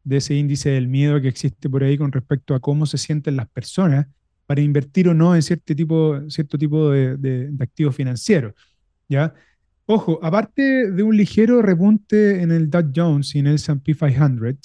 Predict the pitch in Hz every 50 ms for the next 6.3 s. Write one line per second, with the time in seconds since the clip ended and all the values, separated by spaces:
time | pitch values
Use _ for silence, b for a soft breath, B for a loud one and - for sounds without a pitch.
0 | - _ _ _ _ - - 127 - - 165 190 - _ _ _ _ _ _ _
1 | _ _ - 135 135 139 143 147 143 135 139 131 - - 165 160 175 170 170 156
2 | - - 165 160 165 160 143 - - 151 143 156 165 170 175 175 170 165 165 160
3 | 156 175 165 - - 175 175 180 180 156 117 95 - - 131 143 - _ _ _
4 | _ _ _ - 120 117 123 143 - _ _ _ _ _ _ _ _ _ _ 135
5 | 127 127 139 156 143 131 151 165 156 147 151 127 143 165 185 190 170 _ - 156
6 | 147 147 151 156 156 147